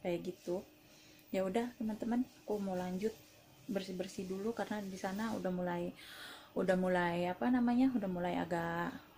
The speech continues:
rapi sih, tinggal disapu-sapu aja. Ya, teman-teman, kayak gitu aja lah curhatanku pagi ini.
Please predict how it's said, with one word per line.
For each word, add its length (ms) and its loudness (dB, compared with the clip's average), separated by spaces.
rapi 400 -6
sih, 320 -4
tinggal 240 2
disapu-sapu 640 -4
aja. 320 -4
Ya, 160 -2
teman-teman, 480 -4
kayak 240 -4
gitu 80 -4
aja 320 0
lah 160 -4
curhatanku 560 -2
pagi 240 -4
ini. 240 0